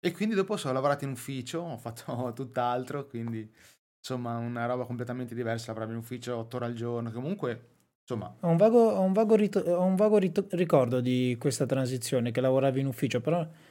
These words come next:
Speaker 2: adesso che me la dici mi sta tornando in mente, però non mi ricordo granché.
Speaker 1: Eh, ma è vago perché è durato <laughs> quattro mesi e basta, perché, eh, non ho, è da lì. Io diciamo che da lì, quando ho fatto questa esperienza in un ufficio, ho capito che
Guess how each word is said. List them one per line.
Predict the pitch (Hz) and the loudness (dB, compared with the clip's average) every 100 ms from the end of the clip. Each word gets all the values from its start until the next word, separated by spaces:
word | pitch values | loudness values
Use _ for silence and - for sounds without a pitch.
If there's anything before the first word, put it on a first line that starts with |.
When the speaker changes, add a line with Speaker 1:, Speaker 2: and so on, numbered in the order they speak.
| _ - | _ 2
Speaker 2:
adesso | 160 185 190 | 6 6 6
che | 185 | 6
me | 180 | 8
la | 180 | 8
dici | 190 214 | 6 6
mi | 190 | 6
sta | 170 | 6
tornando | 160 147 147 | 6 6 6
in | 143 | 6
mente, | 127 123 | 4 2
però | - 185 | 4 4
non | 165 | 6
mi | 147 | 4
ricordo | 143 131 117 117 | 4 2 2 0
granché. | 117 117 110 - - _ _ _ - | 0 0 -4 -6 -18 _ _ _ -8
Speaker 1:
Eh, | 151 | -2
ma | 165 160 - | 0 0 0
è | 165 | 2
vago | 185 208 226 | 2 2 2
perché | 151 151 | 0 0
è | 151 | 2
durato | 151 151 151 | 2 2 0
<laughs> | - 165 143 | 0 0 2
quattro | - 185 185 175 | 2 2 4 2
mesi | 180 160 | 2 2
e | 156 | 2
basta, | 147 151 160 | 2 2 0
perché, | 131 113 123 117 - - - - - | -2 -2 -2 -4 -8 -18 -18 -20 -6
eh, | 127 120 120 117 117 | -2 0 0 -2 -2
non | 120 113 | -2 -2
ho, | 110 120 131 | -4 -6 -6
è | 190 | 0
da | 180 | 4
lì. | 180 113 - - - | 2 0 -6 -20 -10
Io | 151 180 | -2 -2
diciamo | 165 175 196 | 0 -2 -2
che | 185 135 135 | -2 -2 0
da | 135 | -2
lì, | 139 156 | 0 0
quando | 160 139 | -2 -4
ho | 120 | -6
fatto | 131 123 | -8 -8
questa | 120 113 | -10 -10
esperienza | 131 135 131 127 | -8 -6 -6 -8
in | 131 | -8
un | |
ufficio, | 120 - 139 135 151 | -10 -10 -10 -6 -6
ho | |
capito | 143 117 123 123 | -6 -8 -8 -10
che | 123 120 117 | -10 -8 -8